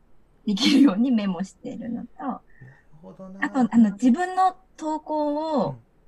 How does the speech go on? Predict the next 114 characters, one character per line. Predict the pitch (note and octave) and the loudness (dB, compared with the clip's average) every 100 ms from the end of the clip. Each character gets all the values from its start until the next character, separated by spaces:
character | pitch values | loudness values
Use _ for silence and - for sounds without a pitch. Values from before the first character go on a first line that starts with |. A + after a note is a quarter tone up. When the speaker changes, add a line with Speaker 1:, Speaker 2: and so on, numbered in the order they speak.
| - _ | -20 _
Speaker 1:
回 | A3+ A#3+ C4 | 0 2 2
っ | C4+ | -2
て | C#4+ | 0
も | C4 C4 | 0 2
ら | C4 C4 | 0 0
え | |
る | B3 | 0
よ | B3+ A#3+ | 0 -2
う | G3 | 0
に、 | G3+ A#3 | 2 2
Speaker 2:
う | |
ん。 | E3 | 0
う | |
ん。 | - - - _ - | -6 -16 -20 _ -2
Speaker 1:
回 | C4 | -2
っ | C4 | 2
て | |
も | C4+ C4+ | 0 2
ら | |
え | C4+ | 2
る | B3+ | 0
よ | A#3+ | 0
う | F#3 | -8
に、 | - - _ | -12 -20 _
例 | C4 | -4
え | A#3 | -2
ば | F#3 A#3 | -2 -4
私 | C#4+ D4 | -6 -4
の | D4+ | -4
キ | - | -6
ッ | F4 | -6
チ | C4+ | -2
ン | |
の | A3 | 0
投 | G3 F#3 | 0 -6
稿 | - | -4
を | F#3 | -4
見 | F#3+ | -4
て、 | G3 G#3+ G3 D3+ A#2+ _ - | -4 -2 -2 -4 -10 _ -4
Speaker 2:
う | |
ん。 | |
Speaker 1:
あ、 | B3+ | -2
私 | B3+ D4+ | -2 -8
の | D#4+ | -12
キ | - | -14
ッ | D#4 | -4
チ | C#4+ | -2
ン | |
他 | B3+ D4 | -2 -2
に | D4+ | -2
も | C#4+ | 2
見 | A3+ A3 | 2 0
た | C#4+ | 0
い | B3+ | 0
な | A#3+ B3 | 0 -2
と | G3+ | -2
思 | G3 | -2
っ | A3 | -2
た | F#3+ | -8
時 | F#3+ - A#3+ | -8 -4 -2
に、 | D4 F4+ - - _ _ _ - _ _ - _ _ _ - | 0 -2 -6 -10 _ _ _ -20 _ _ -20 _ _ _ -6
Speaker 2:
う | |
ん。 | A#3+ | -6
Speaker 1:
エ | |
ス | - | -4
エ | D#4+ | -8
イ | D#4+ | -8
チ | - - | -8 -6
キ | C4 | -6
ッ | - | -8
チ | - G3+ | -4 -2
ン | F3+ | -2
み | |
た | F3+ E3 | -4 -10
い | D#3+ | -10
な | E3 - - | -12 -14 -10
タ | F3+ | -8
グ | F3+ | -6
が | F3 | -6
あ | |
る | E3 | -8
ん | - | -10
で | E3 | -12
す | - | -10
け | F#3+ | -8
ど、 | F3+ - | -8 0
ま | A#3 | 0
あ、 | |
Speaker 2:
エ | |
ス- | - | 0
Speaker 1:
整 | C#4 | -2
理 | G3+ | 0
で | B3 | 0
き | |
て | G#3 | 0
な | F#3+ | -2
い | |
部 | F#3 | -4
分 | F3 E3 | -10 -10
も | D#3+ | -12
あ | |
る | - | -12
ん | - | -10
で | F#3+ | -10
す | |
け | - | -10
ど | - | -4
ね。 | A#2+ D3 | -2 -2
Speaker 2:
う | |
ん | D3 | -6
う | |
ん | |
う | C#3+ | -12
ん。 | C3 | -14